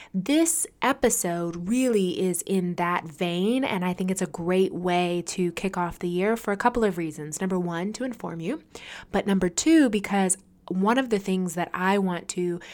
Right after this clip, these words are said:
make sure my episodes empower you to do is to inform, to use your voice. And the more that I can be vulnerable and inform about the way that I think and the way that I approach things and,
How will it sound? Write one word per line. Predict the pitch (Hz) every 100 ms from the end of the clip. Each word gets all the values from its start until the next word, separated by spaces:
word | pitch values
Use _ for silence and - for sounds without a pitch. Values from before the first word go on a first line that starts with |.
| -
make | 190 190
sure | 190
my | 190 185 180
episodes | 180 - 175 180 165
empower | 165 - 180 175
you | 175
to | 165 160
do | 226 262 233 190 - - -
is | 180 -
to | - 233 220
inform, | - 190 - 254 269 180 147
to | 190
use | 185 175 214 233 233 220
your | 196 175
voice. | 185 190 - - - - - -
And | 190
the | 196
more | 185 196 226 254
that | 240 -
I | 185 185
can | - 175
be | 165 175
vulnerable | 156 233 240 208 180 170
and | 170
inform | 180 165 - 202 202
about | 190 175 -
the |
way | 165 180 180
that | 175
I | - 180
think | - 262 170 -
and | 175
the | 175
way | 180
that | 180 175
I |
approach | 170 175 - 233 226
things | - 175 165
and, | 170